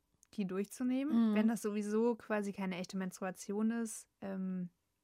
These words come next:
Speaker 1: ja, why not? Ähm, und weil Regelschmerzen, Kopfschmerzen oder Migräne während der Periode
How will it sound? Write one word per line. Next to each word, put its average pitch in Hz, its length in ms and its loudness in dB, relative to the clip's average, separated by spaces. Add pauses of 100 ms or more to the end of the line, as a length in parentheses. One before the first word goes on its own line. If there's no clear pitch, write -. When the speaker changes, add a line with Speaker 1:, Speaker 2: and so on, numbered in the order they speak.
(420)
Speaker 1:
ja, 180 280 -2
why 180 140 -4
not? 220 320 0 (480)
Ähm, 208 380 4
und 214 200 2
weil 196 260 2
Regelschmerzen, 220 760 0
Kopfschmerzen 208 760 -2
oder 202 220 -2
Migräne 220 500 2
während 208 240 0
der 202 100 -4
Periode 208 680 -2